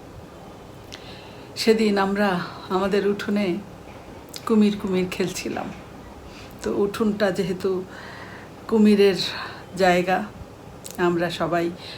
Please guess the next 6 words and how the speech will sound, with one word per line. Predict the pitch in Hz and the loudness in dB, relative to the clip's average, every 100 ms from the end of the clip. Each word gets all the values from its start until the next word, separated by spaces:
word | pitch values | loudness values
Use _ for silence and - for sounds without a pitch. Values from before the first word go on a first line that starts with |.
| - - | -6 4
বারান্দায়। | 175 165 165 165 180 - - - - - - - - - | 6 6 4 4 0 -4 -14 -16 -18 -18 -18 -18 -14 2
বারান্দায় | 170 175 185 190 190 170 - - - - | 6 6 6 4 2 0 -6 -14 -14 -6
তখন | 196 180 208 190 - | -4 -2 0 0 0
অনেকগুলো | 196 202 185 202 202 185 180 | 0 0 0 2 6 4 4
সাথির | - 185 175 - 208 175 | 0 0 0 0 0 4
রাখা | 175 170 | 2 2